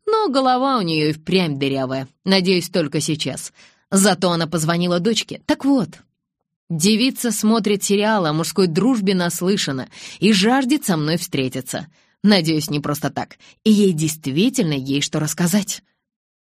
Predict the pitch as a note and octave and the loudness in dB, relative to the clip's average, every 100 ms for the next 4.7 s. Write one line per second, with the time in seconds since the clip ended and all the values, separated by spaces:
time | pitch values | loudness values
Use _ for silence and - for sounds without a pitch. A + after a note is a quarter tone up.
0 | _ _ - F3 D#3+ F3 - D#3+ D#3 D#3 | _ _ -4 -2 2 0 0 -2 -2 0
1 | D3+ D#3+ F3+ F3+ D3 C#3 C3+ C3+ C3+ - | 0 0 -2 -2 -2 -2 -4 -4 -8 -6
2 | C3+ C3 - _ - F3+ D#3+ B3 G3 F3 | -6 -6 -10 _ -4 -2 4 4 4 0
3 | D#3+ D3 C3+ F#3+ _ _ _ - E3 D#3+ | 0 -2 -6 -14 _ _ _ -4 0 0
4 | C3 C3 - C#3 C#3 C3+ B2+ | 0 -4 -4 -2 -2 -4 -8